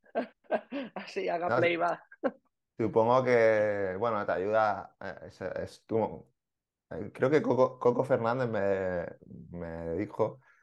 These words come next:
Speaker 2: que el consejo que daba él a la gente que estaba empezando al tema del tatu era que se buscaran un hobby que no tuviese nada que ver con el dibujo, con la pintura, con el, con lo que,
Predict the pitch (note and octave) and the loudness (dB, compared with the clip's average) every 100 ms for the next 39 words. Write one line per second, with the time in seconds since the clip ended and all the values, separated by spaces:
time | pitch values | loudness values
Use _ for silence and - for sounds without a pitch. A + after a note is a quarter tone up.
0 | _ _ _ _ _ _ A2+ G#2 G2 F#2+ | _ _ _ _ _ _ 4 6 4 2
1 | G#2 F#2+ C3 C3 A#2 A2+ A#2+ A2 A#2 G#2+ | 0 2 2 4 6 8 8 6 6 6
2 | G2 F#2 - G#2+ A2+ A2+ G#2+ G#2 F#2+ G2 | 4 4 -2 -6 -6 -4 -4 -4 -4 -4
3 | G2+ G2+ G2 F#2 F2+ F2+ F2+ - - - | -4 -4 0 0 0 -2 -4 -8 -8 -6
4 | G2 F2+ E2 A2 A2+ G#2 G#2+ G#2+ G2 F#2+ | -4 -4 0 2 2 2 0 -2 -4 -2
5 | F#2+ F#2 A2+ A#2+ A#2 - A#2 A#2+ B2+ G#2 | -4 0 2 2 0 0 2 2 0 -6
6 | G2+ G#2 G2+ G2+ - _ - G#2+ A2 G#2 | -4 -4 -4 -8 -12 _ -6 0 2 4
7 | F#2+ G#2 A2 G2 F2 F2 F2 G2+ - G2 | 4 4 2 -2 -4 -4 -4 -4 -4 -2
8 | F#2 E2 E2+ E2 G2 G2+ F#2+ F2 E2+ E2+ | 0 -2 -6 -4 0 2 2 -2 -4 -6
9 | - F#2+ E2+ D#2+ E2+ E2+ | -2 0 0 -2 -4 -6